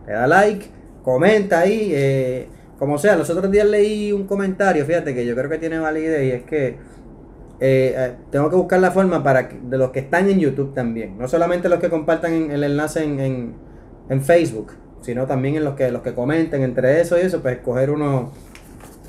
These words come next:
para regalarle un cuadrito. Eso viene, eso viene ya en el veinte veintitrés, lo vamos a estar, eh, haciendo estándar aquí en la, en, en la página Sin Gringola. Así que gracias a la gente que está ahí,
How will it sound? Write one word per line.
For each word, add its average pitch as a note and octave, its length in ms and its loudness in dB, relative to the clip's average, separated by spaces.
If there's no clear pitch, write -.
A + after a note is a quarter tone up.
para C3 160 2
regalarle C3 300 4
un D3 40 -2
cuadrito. D3+ 320 2
Eso C#3+ 220 2
viene, B2+ 280 2
eso - 120 -8
viene D3 260 0
ya C#3+ 120 0
en D#3 80 -2
el C3 80 -2
veinte C#3 280 -2
veintitrés, D3 440 -2
lo C3 80 0
vamos C3 180 -4
a C#3 40 -4
estar, C#3+ 260 -4
eh, A#2+ 400 -2
haciendo C3+ 360 -2
estándar C3+ 400 2
aquí B2 240 -4
en B2+ 100 -4
la, A2+ 260 -8
en, A#2 380 -12
en A#2+ 100 -6
la A#2+ 120 -6
página B2+ 240 -2
Sin C3 120 -4
Gringola. A2+ 280 -6
Así A#2 160 -10
que A2+ 100 -8
gracias C#3+ 340 2
a F3 40 4
la F3 60 4
gente F3 160 0
que E3+ 80 4
está F3 180 0
ahí, C#3+ 200 0